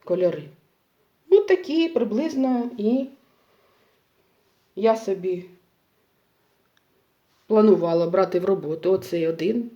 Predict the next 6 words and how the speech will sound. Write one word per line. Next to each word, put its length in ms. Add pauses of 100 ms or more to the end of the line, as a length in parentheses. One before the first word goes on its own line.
Схожий? 480 (480)
Здається, 520
схожий. 540 (720)
Схожий? 600 (100)
Здається, 580
схожий. 600